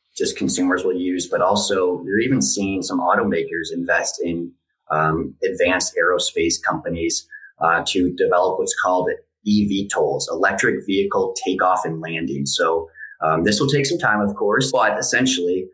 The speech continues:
the goal is for, uh, drones that are the size of vehicles to be able to take off, um,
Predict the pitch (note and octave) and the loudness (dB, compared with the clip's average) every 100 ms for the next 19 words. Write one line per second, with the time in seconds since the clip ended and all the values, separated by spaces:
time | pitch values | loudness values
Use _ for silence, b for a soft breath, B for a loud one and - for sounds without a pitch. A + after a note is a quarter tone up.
0 | _ G2 G2 G2+ G2+ G2+ - F#2+ F#2 F#2+ | _ -4 2 2 2 0 -2 -2 0 -2
1 | F#2 B B _ - F2 E2+ F2 G2 G2 | -4 B B _ -2 0 0 0 0 2
2 | G2+ G2+ - - F2+ F2+ F2+ F2 - G2+ | 2 2 -2 -2 0 2 0 -4 -2 0
3 | G2 G2+ G2+ F2+ F#2 A#2 A#2 F2 F2+ - | 2 2 0 -2 0 0 0 -2 -2 -4
4 | F2 G2+ G2 G#2 G2 F#2+ - G#2+ A2 F#2 | -4 0 0 0 -2 -2 0 0 2 2
5 | G2+ F#2 - - b b - F2+ F2 E2+ | 2 2 -4 -10 b b -2 0 2 0
6 | E2 | -4